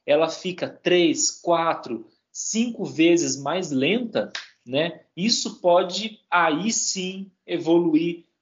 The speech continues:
macroscopicamente, que aí já vai aparecer aquele tecido, né, com características de necrose, e isso vai subindo, isso vai ficando cada vez pior, porque a, como defesa, a primeira coisa, como defesa também,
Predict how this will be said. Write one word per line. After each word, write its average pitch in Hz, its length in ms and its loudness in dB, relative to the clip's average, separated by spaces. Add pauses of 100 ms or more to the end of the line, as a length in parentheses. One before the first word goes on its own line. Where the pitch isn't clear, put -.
(100)
macroscopicamente, 175 1400 0
que - 100 -4
aí 127 100 -2
já 120 160 -2
vai 117 180 0
aparecer 117 520 -2
aquele 113 280 -6
tecido, 113 720 -6 (240)
né, 117 240 0
com 117 200 -10
características 110 720 -2
de 101 80 -4
necrose, 135 500 2 (760)
e 139 260 0
isso 123 260 2
vai 117 320 -2
subindo, 139 640 -4
isso 107 260 -4
vai 113 140 2
ficando 113 260 -4
cada 117 180 0
vez 113 220 0
pior, 147 460 2
porque 131 440 -4 (300)
a, 110 800 -2
como 131 240 0
defesa, 160 880 0 (240)
a - 60 -12
primeira 139 360 -4
coisa, 120 280 -2
como 120 240 -10
defesa 139 680 0
também, 123 600 -8